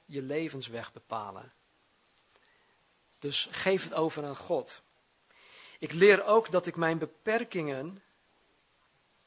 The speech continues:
niet overdraag aan mijn godsbeeld.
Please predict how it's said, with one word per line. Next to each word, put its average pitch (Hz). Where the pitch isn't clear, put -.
niet 214
overdraag 151
aan 151
mijn 156
godsbeeld. 127